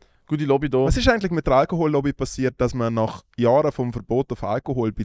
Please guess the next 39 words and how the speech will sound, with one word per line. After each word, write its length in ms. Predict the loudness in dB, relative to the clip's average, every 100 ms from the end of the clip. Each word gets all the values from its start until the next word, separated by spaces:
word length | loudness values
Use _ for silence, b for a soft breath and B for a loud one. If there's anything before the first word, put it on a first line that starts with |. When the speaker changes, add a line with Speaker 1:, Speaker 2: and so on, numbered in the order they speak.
| -4
Speaker 2:
Tan-, 240 | -4 -4 -2
äh, 320 | -2 -2 -2
bei 280 | -4 -4 -4 0
Raststätten 760 | 0 0 0 -2 -2 -4 -4 -8 _ _ _ _ _ _ _ _ _ _ _ _ _ -4
wieder, 260 | -2 -2 -6 _
du 100 | 0
warst 180 | 2 2
schon 280 | 0 0 -2 -6 _
so 180 | -10 -6
seit 240 | -4 -6 -2
zwei 180 | 0
Jahren, 220 | 2 2 -2
kannst 120 | -6
du 40 |
wieder 180 | -6 -4
Alkohol 400 | -4 -2 -4 -4
kaufen 380 | -4 -6 -4 -6
auf 120 | -6
der 140 | -4
Autobahn 400 | -2 -4 -6 -6
in 60 | -6
der 80 | -8
Schweiz. 340 | -10 -10 -10 -6
Speaker 1:
Mhm. 260 | -4 -4 -8 _
Speaker 2:
Und 100 | 0
es 80 | 2
ist 80 | 2
ja 60 |
verboten 460 | 0 0 0 0 -2
gewesen. 260 | -4 -12 -12 _ _ _ _ _ _ _ _ _ _ _ 0
Wieso? 480 | 2 6 6 4 -2 -18 _ _ _ _ _ _ _ _ _ _
Speaker 1:
Moritz, 340 | 0 0 0
wir 80 | -4
sind 120 | -4
immer 180 | -2 -2
noch 100 | -2
bei 80 | -2
Amerika, 480 | -4 -4 -6 -8 -12
okay? 320 | -8 -4 -6